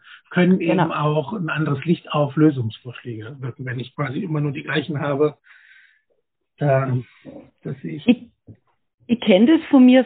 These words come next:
Speaker 2: selber. Ich war in den letzten Monaten in einigen Arbeitsgruppen dabei, wo ich mir vorher gedacht hab, äh, was mache ich da eigentlich?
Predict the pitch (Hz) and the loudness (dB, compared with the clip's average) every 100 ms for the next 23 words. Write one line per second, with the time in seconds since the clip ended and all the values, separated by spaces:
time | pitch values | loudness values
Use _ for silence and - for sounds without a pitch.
0 | - 190 220 262 - 220 202 220 220 196 | 2 -2 2 0 0 0 0 0 -2 -4
1 | 208 _ 220 202 208 233 - 220 214 214 | -8 _ 2 2 0 -2 -2 -2 0 -2
2 | 202 202 196 - 160 247 233 165 214 247 | -4 -4 -2 -2 0 2 2 2 0 -2
3 | - 226 - 226 - 151 196 208 202 202 | -10 -8 -6 -6 -4 -4 -4 -4 -4 -4
4 | 196 - 196 220 180 190 - 214 214 - | -6 -4 -4 0 0 0 -4 -6 -6 -14
5 | - 175 196 - - 165 170 - 175 - | -8 -6 -6 -8 -8 -4 -4 -2 -4 -4
6 | - 269 - - - 139 131 131 151 - | -2 -4 -4 -4 -6 -6 -8 -8 -14 -18